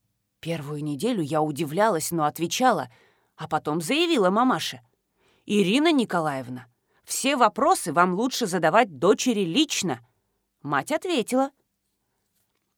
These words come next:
«Она на работе выключает телефон.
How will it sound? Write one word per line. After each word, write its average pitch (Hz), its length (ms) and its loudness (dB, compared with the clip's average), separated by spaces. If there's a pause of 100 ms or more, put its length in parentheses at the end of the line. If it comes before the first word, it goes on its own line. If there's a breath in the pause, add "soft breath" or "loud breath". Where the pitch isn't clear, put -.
(120)
«Она 294 320 4
на 285 140 2
работе 285 500 4
выключает 254 720 0
телефон. 330 680 2